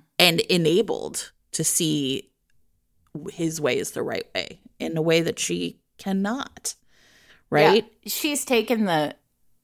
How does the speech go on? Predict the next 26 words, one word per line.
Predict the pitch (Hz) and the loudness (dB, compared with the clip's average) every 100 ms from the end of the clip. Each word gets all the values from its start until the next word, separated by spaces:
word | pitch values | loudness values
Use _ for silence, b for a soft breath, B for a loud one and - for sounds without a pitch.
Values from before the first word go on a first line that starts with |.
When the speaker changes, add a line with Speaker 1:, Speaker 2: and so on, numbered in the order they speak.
| _ 170 | _ -4
Speaker 2:
Matrix | 170 165 127 - | -2 0 -2 -2
pill. | - 73 92 185 | -4 -4 -4 -2
Speaker 1:
Yeah. | 294 233 160 _ _ _ _ | 2 2 2 _ _ _ _
Speaker 2:
Right? | 151 147 135 | 0 2 2
Like, | 156 - B B B B B | 0 -2 B B B B B
this | 175 214 269 - | 6 10 10 10
book | 233 220 | 6 8
offers | - 165 160 151 147 - | 10 10 10 4 0 4
Tommy, | 143 139 131 127 - | 6 6 4 0 2
it's | 185 | 6
like | 226 - | 6 8
that | 202 | 10
Barbie | 285 240 165 | 12 10 10
moment, | 156 135 117 | 6 4 4
right? | 156 190 | 6 6
It's | 190 - | 6 0
the, | 160 143 127 | 2 2 4
you | 120 | 6
Speaker 1:
Yes. | 175 | 6
Speaker 2:
wear | 160 | 6
the | 165 | 4
Birkenstock | 165 156 160 147 143 | 4 2 6 6 8
or | 139 | 6
the | 143 | 8
high | 139 139 | 6 6
heel. | 135 123 - | 4 4 2